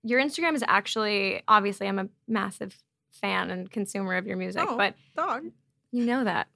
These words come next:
Speaker 2: I know.
Speaker 1: <laughs> But being on your Instagram has almost felt like being, like, in a room with you reading your diary. It's, like, in your handwriting sometimes, and it feels really personal. And that's not a persona,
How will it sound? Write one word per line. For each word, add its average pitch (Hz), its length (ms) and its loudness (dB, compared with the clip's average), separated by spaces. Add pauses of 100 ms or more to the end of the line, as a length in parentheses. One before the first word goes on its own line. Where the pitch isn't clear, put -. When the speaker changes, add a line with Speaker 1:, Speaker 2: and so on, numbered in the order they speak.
Speaker 2:
I 233 140 2
know. 196 320 -6 (120)
Speaker 1:
<laughs> 403 180 0 (460)
But 208 460 4 (140)
being 294 260 4
on 269 100 4
your 226 100 4
Instagram 220 360 2
has 208 180 0
almost 208 460 0 (140)
felt 202 180 6
like 196 180 2
being, 196 580 -2 (280)
like, 220 160 -6
in 226 80 2
a 196 80 0
room 196 160 0
with 196 140 -2
you 202 80 -6
reading 196 240 -4
your 185 80 -4
diary. 196 500 -2 (260)
It's, 226 120 -8
like, 226 180 -4
in 208 100 -2
your 202 140 -2
handwriting 202 600 -2
sometimes, - 600 -6
and - 140 -6
it - 80 -12
feels 202 340 -4
really 202 280 -4
personal. 196 680 -2 (440)
And 202 580 4
that's 220 380 4
not 226 160 4
a - 20 -4
persona, 208 920 -2